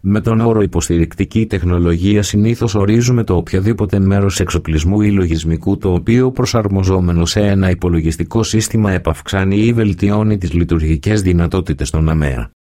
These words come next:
Ο συγκεκριμένος ορισμός περιλαμβάνει μια μεγάλη γκάμα προϊόντων που περιλαμβάνουν συσκευές, λογισμικά, προσθήκες σε προγράμματα, ρουτίνες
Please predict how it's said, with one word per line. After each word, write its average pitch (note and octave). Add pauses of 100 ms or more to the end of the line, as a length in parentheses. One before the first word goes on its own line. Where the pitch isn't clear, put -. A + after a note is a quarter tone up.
(140)
Ο A#2+
συγκεκριμένος A2
ορισμός F2+
περιλαμβάνει F#2+
μια E2
μεγάλη F2
γκάμα F2
προϊόντων F#2+
που G#2
περιλαμβάνουν F2+
συσκευές, G2 (200)
λογισμικά, F#2 (140)
προσθήκες G#2
σε -
προγράμματα, G2+ (160)
ρουτίνες G#2